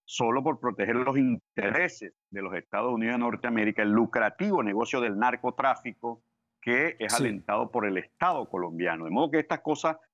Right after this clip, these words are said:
Speaker 1: hay que decírselas al mundo entero de lo que está ocurriendo en Colombia y vamos a llevar esto hasta las instancias
Speaker 2: Sí.
Speaker 1: multilaterales para que el presidente Duque responda por delitos, por asesinatos, por crímenes de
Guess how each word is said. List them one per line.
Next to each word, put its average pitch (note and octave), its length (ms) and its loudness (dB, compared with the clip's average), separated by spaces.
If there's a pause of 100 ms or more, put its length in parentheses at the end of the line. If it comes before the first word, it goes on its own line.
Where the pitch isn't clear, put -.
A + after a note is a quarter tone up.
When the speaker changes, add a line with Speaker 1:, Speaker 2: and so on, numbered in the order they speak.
(200)
Speaker 1:
hay A#2+ 240 -2
que D3+ 140 -2
decírselas C3+ 580 0
al G#2 140 0
mundo A#2+ 300 2
entero C3 560 -2 (260)
de G#2 100 0
lo G#2 100 2
que - 80 0
está - 140 -2
ocurriendo B2 520 0
en A#2+ 100 -6
Colombia F#3 580 0 (220)
y A2+ 80 0
vamos G#2+ 260 2
a C3 60 2
llevar G#2 240 2
esto A#2 180 -2
hasta A#2+ 220 -2
las G2+ 100 0
instancias G#2+ 540 -2
Speaker 2:
Sí. D3+ 120 4
Speaker 1:
multilaterales E3+ 880 0 (320)
para A#2 240 -4
que C3+ 280 -2
el A2 120 -4
presidente G2+ 600 -2
Duque A#2 260 0
responda F#3 760 -2
por E3 340 0 (220)
delitos, A2 680 0
por A#2 140 2
asesinatos, G#2+ 840 -2
por G2+ 280 -2
crímenes C#3+ 600 2 (360)
de A2+ 500 2